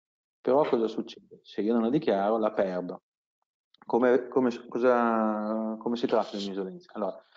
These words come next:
se ho una plusvalenza ci pago su normalmente il ventisei per cento e, e finisce lì. Ma se ho invece una minusvalenza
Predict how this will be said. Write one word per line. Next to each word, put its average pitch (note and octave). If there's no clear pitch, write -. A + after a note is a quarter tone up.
se -
ho E3
una D3
plusvalenza B2
ci -
pago G#2
su A2
normalmente G2
il F#2
ventisei F#2+
per B2+
cento A#2
e, F#2
e G2+
finisce F#2+
lì. F2+
Ma G#2+
se -
ho D#3+
invece B2
una G#2+
minusvalenza F#2+